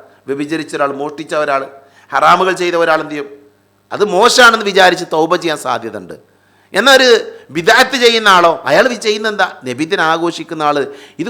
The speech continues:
കൂലി കിട്ടുമെന്ന് വിചാരിച്ചാണ് ചെയ്യുന്നത്, അല്ലേ? ദീനിൽ കൂലി കിട്ടുമെന്ന്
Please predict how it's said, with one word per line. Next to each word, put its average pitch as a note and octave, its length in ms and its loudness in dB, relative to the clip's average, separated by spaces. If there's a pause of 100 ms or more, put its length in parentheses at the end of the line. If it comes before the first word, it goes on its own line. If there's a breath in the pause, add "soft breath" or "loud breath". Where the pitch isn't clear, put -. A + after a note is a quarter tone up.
(120)
കൂലി C4+ 240 2
കിട്ടുമെന്ന് D4 300 -2
വിചാരിച്ചാണ് A3 420 4
ചെയ്യുന്നത്, G#2+ 340 -6 (1120)
അല്ലേ? G#2 140 -8 (120)
ദീനിൽ G#3 320 -2 (120)
കൂലി B3+ 240 4
കിട്ടുമെന്ന് A#3+ 380 2